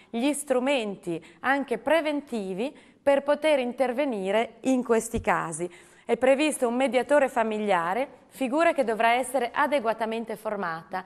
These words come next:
proprio perché, eh, si cerca di introdurre nelle famiglie un terzo imparziale che possa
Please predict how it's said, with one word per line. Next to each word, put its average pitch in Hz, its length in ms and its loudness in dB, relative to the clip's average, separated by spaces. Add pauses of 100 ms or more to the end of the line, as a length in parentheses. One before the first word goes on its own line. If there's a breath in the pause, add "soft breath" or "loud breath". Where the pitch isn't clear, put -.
(340 loud breath)
proprio 277 320 2
perché, 233 640 0
eh, 202 40 -4
si 240 200 -6
cerca 254 480 2
di 214 560 -2
introdurre 277 640 2
nelle 233 260 0
famiglie 254 440 0
un 208 120 -2
terzo 277 380 2
imparziale 226 720 0
che 269 140 0
possa 277 420 0